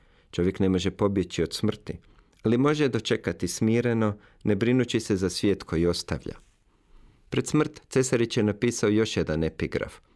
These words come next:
zapravo svoj epitaf. „Čemu pitat što sam bio,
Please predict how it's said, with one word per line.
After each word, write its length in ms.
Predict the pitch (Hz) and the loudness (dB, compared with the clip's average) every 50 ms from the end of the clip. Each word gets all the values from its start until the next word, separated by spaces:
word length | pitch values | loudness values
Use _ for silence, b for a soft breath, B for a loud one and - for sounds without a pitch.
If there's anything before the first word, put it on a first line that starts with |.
| _ - | _ -6
zapravo 340 | - 117 113 - 131 110 98 | -2 -2 0 0 0 0 0
svoj 260 | - - 98 85 85 | 0 0 0 2 0
epitaf. 420 | 90 - - - - - - - - - - _ _ _ _ _ _ _ _ _ _ _ _ _ _ _ | 0 -2 -6 -12 -12 -14 -18 -18 -18 -20 -20 _ _ _ _ _ _ _ _ _ _ _ _ _ _ _
„Čemu 260 | - - 143 151 147 127 | 0 2 4 4 4 2
pitat 420 | 131 - 123 123 123 - 110 - | 2 2 0 0 2 -2 -4 -2
što 240 | - - - 98 87 | -4 -4 -2 -2 -2
sam 260 | - - 82 80 78 | -2 -2 -2 -2 0
bio, 340 | 90 104 117 120 117 110 | 2 2 2 2 2 0